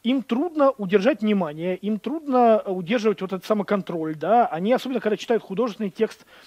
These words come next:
они увлекаются текстом, и, значит, им не удержать вот этот ф-, локус на проговаривании.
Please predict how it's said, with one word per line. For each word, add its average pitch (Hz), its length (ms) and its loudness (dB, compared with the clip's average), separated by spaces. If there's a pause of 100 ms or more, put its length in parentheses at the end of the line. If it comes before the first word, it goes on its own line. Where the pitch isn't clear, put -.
(180)
они 214 240 0
увлекаются 214 640 2
текстом, 226 560 0
и, 202 400 0
значит, 208 400 -8
им 202 180 -4
не 214 60 -2
удержать 202 420 2
вот 202 140 -6
этот 185 180 -8
ф-, - 260 -20
локус 190 520 0
на 185 280 2 (440)
проговаривании. 156 800 0